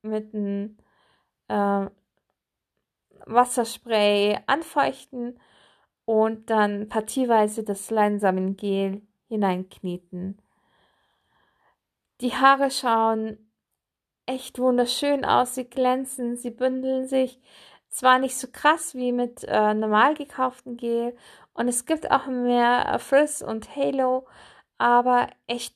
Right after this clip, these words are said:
nicht schlimm. Und dafür, dass das wirklich natürliche Sachen ist, ich könnte es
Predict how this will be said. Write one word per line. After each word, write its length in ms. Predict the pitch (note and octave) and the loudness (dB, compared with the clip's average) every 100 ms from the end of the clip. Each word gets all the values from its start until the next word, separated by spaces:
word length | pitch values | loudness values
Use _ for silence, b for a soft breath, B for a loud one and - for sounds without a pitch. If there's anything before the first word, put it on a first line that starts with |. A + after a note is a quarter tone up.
| _ | _
nicht 300 | - B3 - | -6 -6 -6
schlimm. 440 | - A#3+ A#3+ B3 B3 B B B | -6 0 0 0 -8 B B B
Und 140 | A#3+ A#3 | 0 4
dafür, 300 | A#3 B3+ A#3 | 4 2 2
dass 300 | A3+ A3+ - | 2 0 -10
das 200 | A#3+ B3 | -10 -6
wirklich 320 | A#3+ A#3+ A#3+ | -4 -4 -4
natürliche 600 | A3 A3 C#4+ C#4 C4 C4 | -8 -6 0 0 0 -4
Sachen 400 | - A#3 A#3 A3 | -2 -2 -2 -6
ist, 240 | G#3+ A#3 | -6 -6
ich 300 | - A3+ - | -8 -10 -12
könnte 300 | - A#3 A#3 | -8 -6 -2
es 280 | G3+ G#3 - | 0 0 -2